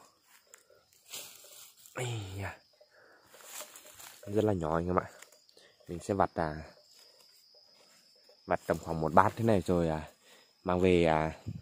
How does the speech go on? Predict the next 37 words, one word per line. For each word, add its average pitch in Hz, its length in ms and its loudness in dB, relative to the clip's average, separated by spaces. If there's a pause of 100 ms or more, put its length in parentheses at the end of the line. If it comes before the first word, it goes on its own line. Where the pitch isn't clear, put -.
(640)
ăn 95 160 2
nha 95 80 6
anh 90 80 6
em 95 140 8
ơi. 98 80 6 (1300)
Ok, - 160 -6
anh 85 260 8
em 87 160 4
cùng 85 120 -4
theo 85 160 -2
dõi 87 220 4
nhá. 107 140 -4 (200)
Kia 87 140 2
lại 80 100 0
có 85 120 0
lá 85 160 4
chua 92 300 4
nữa 85 160 0
kìa 90 80 -2
anh 73 120 -2
em 87 120 0
ơi. 90 60 0 (800)
Nhưng 90 100 -6
mà 90 100 0
thôi. 95 180 4 (680)
Wow, - 280 -4 (420)
kia 92 100 2
có 87 80 2
nhót 95 240 0
to 87 240 6
kìa. 82 120 -10 (2500)
Bây 90 100 0
giờ 90 120 4
mình 82 140 2
sẽ - 160 4
vặt 95 220 8
đây. 98 140 6